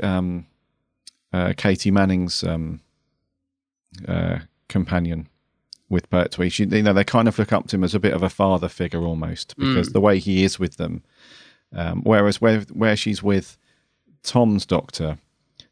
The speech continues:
Speaker 1: they're a bit more of a edging towards that sort of arguing couple. And not, not that they would ever be a couple. I'm not ins-, insinuating that at all. But
Speaker 2: No, but I know what you mean,
Speaker 1: you know,
Speaker 2: yeah.
Speaker 1: more that sort of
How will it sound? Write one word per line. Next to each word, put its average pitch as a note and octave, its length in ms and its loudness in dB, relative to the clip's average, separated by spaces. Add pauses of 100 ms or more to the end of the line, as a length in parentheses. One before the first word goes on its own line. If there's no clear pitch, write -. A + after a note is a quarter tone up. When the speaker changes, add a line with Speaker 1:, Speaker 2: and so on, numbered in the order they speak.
Speaker 1:
they're G#2 140 2
a F#2+ 40 2
bit - 300 -2
more G#2+ 480 4
of F#2+ 160 -2
a F2 320 -2 (160)
edging G#2 380 2
towards F#2 540 0
that - 340 -4
sort - 180 -4
of F#2 220 -6 (500)
arguing G#2 560 2
couple. F2 520 -2 (280)
And B2+ 120 6
not, D3+ 140 4
not D3 180 4
that B2+ 60 -4
they B2 140 6
would B2 120 6
ever A2+ 160 4
be A2 180 4
a F2+ 40 2
couple. F2+ 360 -4
I'm F#2+ 80 2
not - 140 0
ins-, G2+ 160 -4
insinuating F#2+ 600 0
that F2+ 120 0
at - 160 -2
all. F2+ 160 2
But F2 160 -2
Speaker 2:
No, D3+ 260 -6
but B2 120 -8
I D3 60 2
know D3 120 0
what A#2+ 120 -4
you A2 80 -6
mean, A2+ 220 -2
Speaker 1:
you A2+ 80 6
know, F#2 120 4
Speaker 2:
yeah. F#2+ 60 0
Speaker 1:
more A#2+ 280 6
that G#2 200 0
sort - 200 -2
of - 260 -8